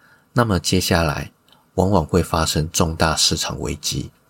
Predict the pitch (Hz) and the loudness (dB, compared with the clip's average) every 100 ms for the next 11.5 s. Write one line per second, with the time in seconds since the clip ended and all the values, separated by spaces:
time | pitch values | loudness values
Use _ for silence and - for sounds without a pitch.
0 | _ _ - - - 104 87 - - 92 | _ _ -20 -18 -2 0 0 0 -2 0
1 | 87 80 67 - - - 90 - 85 - | 0 2 0 -2 -6 -6 -2 -2 -2 -4
2 | - 80 73 - - 87 82 80 76 85 | -2 -2 -2 0 2 4 2 -2 -4 -6
3 | 90 - - - 78 85 76 73 76 78 | -6 -12 -6 0 2 2 0 -2 -4 -2
4 | - - 80 - _ _ _ _ _ _ | 0 0 -4 -8 _ _ _ _ _ _
5 | _ _ _ _ _ _ _ _ _ _ | _ _ _ _ _ _ _ _ _ _
6 | _ - - 131 87 - 78 80 78 85 | _ -2 0 0 -2 -2 -2 -2 0 2
7 | 82 - 78 82 76 82 80 - 147 - | 2 -2 -2 -4 -2 -4 -4 -2 0 0
8 | - - - _ _ _ _ _ _ - | -2 -6 -12 _ _ _ _ _ _ -20
9 | _ 110 107 107 _ _ _ _ _ _ | _ 2 2 0 _ _ _ _ _ _
10 | - 87 78 - - 85 107 98 95 85 | -4 -4 -2 -2 -2 0 0 2 2 2
11 | - 92 - 80 - | 0 -10 -4 -2 -4